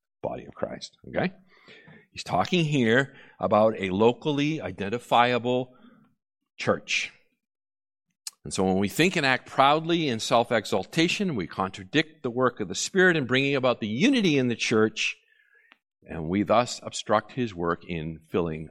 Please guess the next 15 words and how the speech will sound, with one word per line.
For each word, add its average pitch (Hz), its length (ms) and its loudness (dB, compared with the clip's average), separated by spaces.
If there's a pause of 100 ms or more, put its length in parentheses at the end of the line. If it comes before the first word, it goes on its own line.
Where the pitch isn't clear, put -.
us. - 580 -6 (1000)
In - 80 -10
other - 160 -8
words, 87 320 -8
conforming 98 600 -2
us - 360 -10 (420)
to 95 60 -12
the 90 120 -4
image 90 180 -6
of 98 60 -8
Christ, - 380 -6
both 80 160 -16
individually 147 800 0
and 90 320 -6 (500)
corporately. - 560 -8